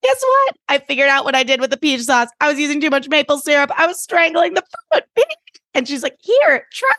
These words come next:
the sauce." And, like, from the floor, she gives Lorelai a taste of the sauce. And Lorelai's like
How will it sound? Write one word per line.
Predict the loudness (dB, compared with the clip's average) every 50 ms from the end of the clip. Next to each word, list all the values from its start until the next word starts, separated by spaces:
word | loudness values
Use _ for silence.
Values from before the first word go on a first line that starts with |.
| -2 -6
the | -6
sauce." | -6 -4 -2 0 0 2 0 0 -4 -6
And, | -6 -4 -4
like, | -4 -6 -4 _
from | -2 -2 -2 -2
the | -4 -4
floor, | -4 -2 -2 0 0 0 -2
she | -4 -6 -8
gives | -4 -2 -2 -2 -2 -2 -4
Lorelai | -2 0 2 2 2 2 2 2 0
a | -4
taste | -6 -4 -4 -4 -4 -4 -6
of | -8
the | -8 -6
sauce. | -2 0 0 0 0 -2 -4
And | -6
Lorelai's | -4 -2 0 2 2 2 0 -2
like | -6 -10